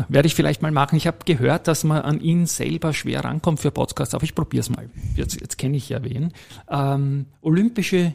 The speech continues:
Jugendspiele Innsbruck zweitausendzwölf ist auch so ein Schlagwort, äh, das ich dir zuordne, was ich gefunden habe in der Vorrecherche.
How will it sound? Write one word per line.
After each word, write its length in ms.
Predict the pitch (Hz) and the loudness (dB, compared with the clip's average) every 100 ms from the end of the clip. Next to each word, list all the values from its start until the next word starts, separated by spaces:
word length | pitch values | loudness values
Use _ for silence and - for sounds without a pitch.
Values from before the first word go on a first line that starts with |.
| - | 2
Jugendspiele 760 | 143 170 180 - - 143 143 | 2 4 2 0 -4 -2 0
Innsbruck 640 | 135 135 135 - 123 - | -2 -4 -6 -4 -4 -4
zweitausendzwölf 720 | - 110 - - - - - 127 | -4 -2 -2 -4 -6 -6 -8 -8
ist 140 | 127 | -8
auch 80 | 120 | -6
so 120 | - | -6
ein 80 | 117 | -8
Schlagwort, 640 | - 139 113 120 117 - - - _ _ | -8 -10 -6 -6 -6 -8 -18 -20 _ _
äh, 220 | 127 110 110 | -10 -10 -6
das 180 | 135 127 | -4 -4
ich 160 | 131 | -4
dir 180 | - 143 | 2 0
zuordne, 520 | - 151 131 123 135 | 4 2 2 0 -2
was 140 | 120 113 | -2 -6
ich 120 | - | -6
gefunden 420 | 131 - 120 - | -6 -4 -6 -6
habe 140 | 110 - | -8 -8
in 60 | |
der 80 | - | -8
Vorrecherche. 520 | - 120 113 113 135 | -10 -10 -8 -10 -12